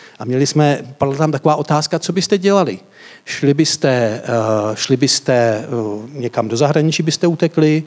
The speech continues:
nebo byste u-, utekli někam jinam na, na, tady v Čechách, nebo byste zůstali tady a bojovali byste, vytvořili byste nějakou takovou skupinu a tak dále.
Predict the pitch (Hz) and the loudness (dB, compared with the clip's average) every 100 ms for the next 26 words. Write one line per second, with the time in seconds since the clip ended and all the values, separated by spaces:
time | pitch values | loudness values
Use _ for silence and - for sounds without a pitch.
0 | - - - - 127 127 123 - 123 - | -8 -18 -18 -4 0 0 -2 -2 -2 -4
1 | 147 131 - 123 123 117 151 160 151 147 | -4 -2 0 0 2 2 4 4 2 0
2 | 139 139 - 147 147 147 - 131 139 131 | -2 -4 -2 -2 -2 -2 0 0 0 -2
3 | 123 - 127 127 - 131 120 143 147 151 | -2 0 0 -2 -2 -2 0 0 2 2
4 | 113 139 156 151 147 139 139 - 135 - | 2 4 4 4 2 0 -2 -2 -4 -4
5 | 123 123 120 - 123 117 113 113 117 - | 0 0 0 -2 -4 -4 -6 -8 -8 -8
6 | 117 - 170 165 151 127 123 139 151 156 | -10 -8 -4 -2 -2 -2 -2 0 2 2